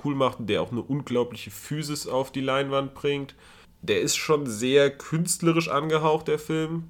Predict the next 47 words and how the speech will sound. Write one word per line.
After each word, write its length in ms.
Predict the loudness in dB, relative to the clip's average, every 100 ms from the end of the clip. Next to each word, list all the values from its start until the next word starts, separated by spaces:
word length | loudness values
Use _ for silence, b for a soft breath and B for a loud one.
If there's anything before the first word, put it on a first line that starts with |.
| -8
Was, 480 | -4 -4 -6 -14 -12 -12 -12 -12 -4
also 220 | -2 0
so, 240 | 2 4
es 160 | 2 -4
ist 140 | -8
kein 260 | 2 4 4
Historienfilm. 1080 | 0 -2 0 0 -2 -4 -2 0 0 -2 -8 B B B B B -6
Der 120 | -4
nimmt 440 | -2 -4 -4 -2 -4
sich 180 | -4 -4
auch 80 |
durchaus 400 | -2 -2 0 0
seine 240 | 0 -2 -4
Freiheiten 520 | -2 0 2 0 0
in 100 | -2
der 100 | -2
Geschichte. 540 | -2 -6 -6 -4 -4 -4 B B B _ -2
Ja, 220 | 0 0
aber 160 | 2 2
ich 120 | 4
fand 200 | 2 4
ihn 120 | 0
filmisch 440 | 0 0 2 0
ganz 300 | 0 -2 -2 -8 0
cool. 200 | 4 4
Die 80 |
schauspielerischen 1040 | 4 2 2 0 -2 -2 -6 -10 -10 -6 0
Leistungen 480 | 0 0 -2 -6 -2
waren 400 | 0 -2 -4 -10
durch 180 | -6 -6
die 100 | -4
Reihe 220 | -2 -2
ganz 260 | -2 -6 -8
gut. 220 | -8 -6
Es 80 | -8
spielen 260 | -6 -4
auch 120 | -4 -4
echt 260 | -6 -4
einige 380 | -2 0 0 -2
sehr 160 | 0 -2
bekannte 480 | -2 -2 0 0 -2
Leute 320 | 0 0 -2
mit. 460 | -2 0 0 0
Nicholas 420 | -4 -4 -4 -4 -2
Hoult, 320 | 0 0 0
Russell 280 | -2 -2 -6
Crowe, 560 | -2 2 4 4 0